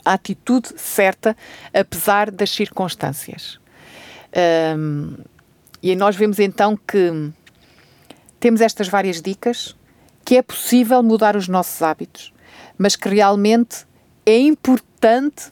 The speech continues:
para vivermos bem e mais tempo, realmente mudarmos alguma coisa. Seja o não fumar, seja o ter uma alimentação saudável, fazer exercício físico, ser mais otimistas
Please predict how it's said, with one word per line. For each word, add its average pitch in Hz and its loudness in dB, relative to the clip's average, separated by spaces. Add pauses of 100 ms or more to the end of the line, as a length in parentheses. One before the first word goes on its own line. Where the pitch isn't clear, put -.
para 233 4
vivermos 190 0
bem 190 0 (460)
e 196 2
mais 196 0
tempo, 180 -4
realmente 190 2
mudarmos 190 2
alguma 180 0
coisa. - -10 (480)
Seja 190 0
o 165 -4
não 175 -2
fumar, 180 -2 (220)
seja 196 0
o 180 -2
ter 180 0
uma 180 2
alimentação 170 0
saudável, 170 0
fazer 165 -2
exercício 160 -2
físico, 175 -2
ser 175 0
mais 165 0
otimistas 180 0